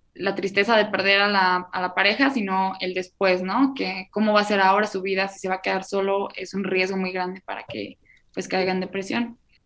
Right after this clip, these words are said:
Sobre todo también porque ya una, un adulto mayor que está con este diagnóstico de depresión, pues, la mortalidad es el triple en ancianos deprimidos que no en deprimido-, que no deprimidos. Entonces, estamos, o sea,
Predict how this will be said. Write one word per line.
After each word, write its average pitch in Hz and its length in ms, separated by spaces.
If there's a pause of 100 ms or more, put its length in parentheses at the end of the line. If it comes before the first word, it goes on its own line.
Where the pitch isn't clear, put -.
Sobre 247 260
todo 269 180
también 254 280
porque 254 520
ya 254 300
una, 285 320
un 254 160
adulto 269 280
mayor 214 360
que 240 180
está 220 300
con 226 140
este 226 200
diagnóstico 208 540
de 208 80
depresión, 214 840
pues, 202 440
la 214 100
mortalidad 214 800
es 269 100
el 240 140
triple 240 480
en 202 80
ancianos 208 380
deprimidos 196 540
que 185 140
no 185 200
en 196 100
deprimido-, 190 580
que 190 120
no 196 180
deprimidos. 196 560 (400)
Entonces, 196 840 (500)
estamos, 202 560
o - 140
sea, 180 300